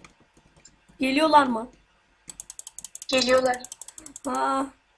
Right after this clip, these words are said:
Speaker 1: Hay. Şu an full gidiyor. Hala geliyor manyaklar ya.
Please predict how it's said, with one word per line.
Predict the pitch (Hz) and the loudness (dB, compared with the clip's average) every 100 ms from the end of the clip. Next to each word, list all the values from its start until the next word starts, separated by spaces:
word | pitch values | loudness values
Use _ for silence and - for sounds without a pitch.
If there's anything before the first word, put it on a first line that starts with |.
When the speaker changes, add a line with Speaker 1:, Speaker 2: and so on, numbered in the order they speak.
| _ _ _ _ _ _ _ _ _ _ _ _ _ _ _ - _ | _ _ _ _ _ _ _ _ _ _ _ _ _ _ _ -20 _
Speaker 1:
Hay. | - 294 294 - _ _ _ _ _ _ _ _ _ _ - - _ _ _ - - - _ _ - - - - - _ _ | 2 6 4 2 _ _ _ _ _ _ _ _ _ _ -20 -20 _ _ _ -18 -18 -18 _ _ -20 -20 -16 -14 -14 _ _
Şu | - | -12
an | 226 | -12
full | - 302 277 | -10 -4 -4
gidiyor. | 240 202 196 180 - _ - - - _ _ _ _ | -4 -8 -8 -8 -12 _ -20 -20 -20 _ _ _ _
Hala | - 294 285 | -6 -2 -2
geliyor | 294 269 269 262 | -2 -2 0 0
manyaklar | 254 269 247 - 285 269 | 0 -2 -4 -6 -6 -6
ya. | 254 | -8